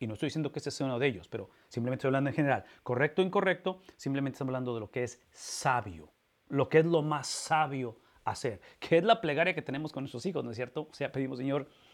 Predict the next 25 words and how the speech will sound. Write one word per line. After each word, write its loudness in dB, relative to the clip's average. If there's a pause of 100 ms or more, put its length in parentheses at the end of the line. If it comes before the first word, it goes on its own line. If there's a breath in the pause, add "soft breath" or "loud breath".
(140 soft breath)
que -6
tomen -10 (160)
decisiones -10 (120)
sabias, -16 (400)
sabias, 0
que -8
sean -2
sabios -2
en -12
esto". -18 (180 loud breath)
y 2
es 4
lo 2
que -6
Santiago -4
va, -2
va -4
a 2
argumentar -6
en -8
esa -10
cuestión -14
de -12
la -12
sabiduría, -12